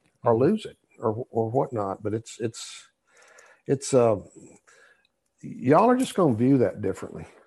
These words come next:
Speaker 1: It's, it's, y'all just view the entire, the entire thing is different. And if you're, I, I've asked guys, if, if I'm a Titleist salesman,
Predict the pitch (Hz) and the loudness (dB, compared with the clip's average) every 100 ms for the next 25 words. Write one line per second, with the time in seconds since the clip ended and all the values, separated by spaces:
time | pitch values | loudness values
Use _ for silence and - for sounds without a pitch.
0 | _ - 110 120 120 127 143 180 180 123 | _ -8 -4 -4 -2 2 2 2 -2 0
1 | 131 123 107 104 - 117 131 131 123 - | 2 2 0 -2 -4 0 4 2 0 -8
2 | - 87 92 - - - - _ _ _ | -20 -20 -20 -20 -20 -20 -20 _ _ _
3 | _ 127 120 - 135 156 151 - 120 117 | _ 0 0 0 0 2 2 2 0 0
4 | 113 95 101 107 - 87 101 107 107 - | 0 -4 -4 -6 -6 -10 -6 -4 -4 0
5 | 151 156 - - _ _ - _ _ _ | 2 2 0 -12 _ _ -20 _ _ _
6 | _ _ _ _ _ _ - 127 - 131 | _ _ _ _ _ _ -8 -6 0 2
7 | 127 135 139 - 107 104 107 107 - 117 | 6 8 6 4 2 4 2 -2 -2 0
8 | 156 202 - 127 139 151 127 - 104 101 | 2 2 2 2 4 4 2 0 0 0
9 | 101 110 120 | -2 -6 -8